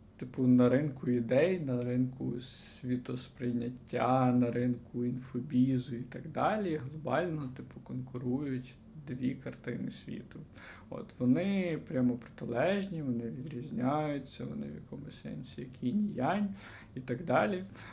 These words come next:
От, але ключове в цих картинах світу — це те, що, м,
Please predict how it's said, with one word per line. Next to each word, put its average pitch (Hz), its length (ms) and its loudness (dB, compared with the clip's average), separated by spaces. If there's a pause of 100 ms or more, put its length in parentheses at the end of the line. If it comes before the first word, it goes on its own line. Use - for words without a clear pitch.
(120)
От, 123 320 0
але 127 240 6
ключове 135 520 2
в 135 80 -2
цих 127 260 -4
картинах 127 520 2
світу — 220 480 -2
це - 200 -4
те, 127 220 2
що, 123 800 4 (180)
м, 127 460 2